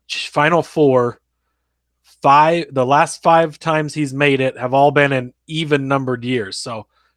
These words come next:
twenty twenty-two, twenty twenty, twenty eighteen, twenty sixteen, twenty fourteen. So yeah, whatever for whatever. It's like Alabama when they were winning, like, the national championship every other year or whatever for a while. Uh, but,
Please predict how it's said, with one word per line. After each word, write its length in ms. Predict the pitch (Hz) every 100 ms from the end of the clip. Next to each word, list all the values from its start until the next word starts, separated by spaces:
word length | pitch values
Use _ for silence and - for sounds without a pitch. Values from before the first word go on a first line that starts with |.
| _
twenty 220 | - 139
twenty-two, 600 | 131 143 135 - 139 135 131
twenty 320 | - 139 135
twenty, 460 | - 139 131 127
twenty 380 | 123 - 143 143
eighteen, 640 | 135 135 - 139 131 127 127 _ _ _ _ _
twenty 240 | 147 151
sixteen, 680 | 151 - 156 - - 143 143
twenty 280 | 135 147 151
fourteen. 800 | 139 - 151 139 - 151 147 139 - - - -
So 360 | - 156 147
yeah, 280 | 143 160 123
whatever 380 | 127 147 156 147
for 120 | 156
whatever. 220 | 160 151
It's 120 | 151
like 140 | 196 156
Alabama 560 | 156 151 139 151 147
when 120 | 131 127
they 60 |
were 140 | 127 123
winning, 240 | 135 131
like, 120 | 127
the 80 | 127
national 320 | 127 127 127
championship 540 | 127 131 131 127 127 135
every 260 | 127 123
other 200 | 127 127
year 200 | 123 127
or 40 | 127
whatever 320 | 123 131 131
for 160 | 135
a 60 | 131
while. 320 | 127 135 139 _ _ _ _ _ -
Uh, 260 | 123 120
but, 380 | 120 147 135 -